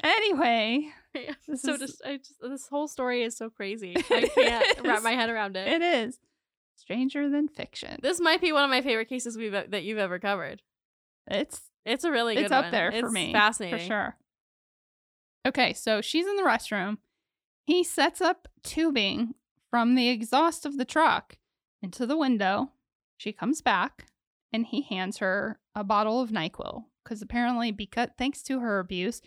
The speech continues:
Speaker 1: she also couldn't swallow pills, so she always took liquid medicine. Hands her a bottle of NyQuil, says, "Drink it. That way, you'll just fall asleep, and you just won't ever wake up.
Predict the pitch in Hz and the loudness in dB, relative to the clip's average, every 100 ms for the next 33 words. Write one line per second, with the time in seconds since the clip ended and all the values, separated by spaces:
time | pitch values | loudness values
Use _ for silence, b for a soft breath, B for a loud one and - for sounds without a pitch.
0 | b _ - 214 214 226 214 202 170 - | b _ -2 2 2 0 -4 -6 -8 -6
1 | 190 185 175 - 170 277 - - _ _ | -4 -2 -4 -4 -2 -4 -8 -20 _ _
2 | _ - 180 175 - 190 185 - - - | _ -8 -6 -6 -4 -4 -6 -8 -10 -10
3 | 196 - 208 214 233 - 269 254 _ _ | -8 -6 -4 -4 -6 -6 -6 -6 _ _
4 | _ _ _ _ _ - 254 320 330 294 | _ _ _ _ _ -2 0 2 2 4
5 | 277 294 294 196 - 226 254 226 214 202 | 4 4 2 2 -2 -4 -2 -2 -4 -2
6 | 302 349 - 107 - _ - 160 311 208 | -2 0 -2 -4 -6 _ -2 0 2 2
7 | 254 277 _ _ 262 320 214 - 208 208 | 0 -2 _ _ -4 -2 -6 0 0 0
8 | - 320 285 - _ _ _ 247 269 359 | -4 -4 -4 -6 _ _ _ 2 4 4
9 | 277 - 220 233 254 294 285 294 339 - | 2 2 4 4 4 4 2 4 0 0